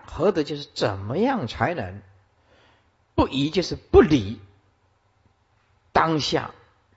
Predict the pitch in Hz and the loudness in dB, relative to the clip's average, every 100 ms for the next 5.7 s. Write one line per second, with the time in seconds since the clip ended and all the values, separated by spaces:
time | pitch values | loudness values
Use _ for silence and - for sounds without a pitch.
0 | _ - 147 - - 110 - _ _ - | _ -8 -6 -6 -6 -6 -8 _ _ -14
1 | - 131 120 107 110 98 - _ _ _ | -6 -4 -4 -6 -12 -14 -20 _ _ _
2 | _ _ _ _ _ _ _ _ - _ | _ _ _ _ _ _ _ _ -20 _
3 | _ _ 160 151 190 233 160 117 226 214 | _ _ 2 4 8 8 6 2 4 4
4 | 143 98 - 131 143 127 120 104 - 107 | 2 -6 -4 -4 0 0 0 -2 -2 -2
5 | 107 - 113 107 117 107 | -4 -4 -6 -6 -10 -10